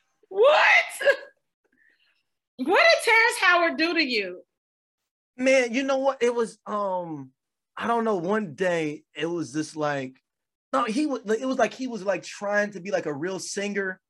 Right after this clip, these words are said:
Speaker 2: and it really got me upset. And then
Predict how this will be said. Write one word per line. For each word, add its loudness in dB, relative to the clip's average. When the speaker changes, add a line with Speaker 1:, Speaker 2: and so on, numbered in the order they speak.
Speaker 2:
and -2
it 2
really 2
got -2
me -4
upset. -8
And -6
then 0